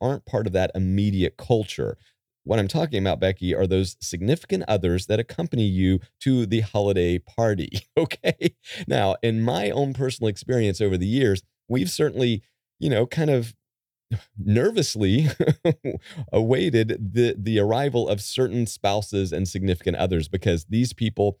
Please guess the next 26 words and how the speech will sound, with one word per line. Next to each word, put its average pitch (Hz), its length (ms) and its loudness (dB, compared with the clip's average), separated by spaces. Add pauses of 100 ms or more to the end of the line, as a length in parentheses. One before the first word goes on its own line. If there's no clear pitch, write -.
(280)
were 98 180 2
known 131 420 2
to 143 60 0
have 104 260 -2
strong 90 320 -4
opinions. 92 640 -2
They 92 120 2
were 87 200 2
very, 107 640 0
uh, 85 220 0
vocal 95 640 0
in 90 280 -2
expressing 117 800 -2
those 92 280 0
opinions, 92 520 0 (280)
and 95 160 2
we 107 100 2
knew 110 280 4
that 95 200 2 (240)
it 107 180 -2
was 95 340 -2 (140)
a - 120 -4
potential 165 480 -4
problem. 123 480 0 (220)
So, 127 120 0
Becky, 135 380 0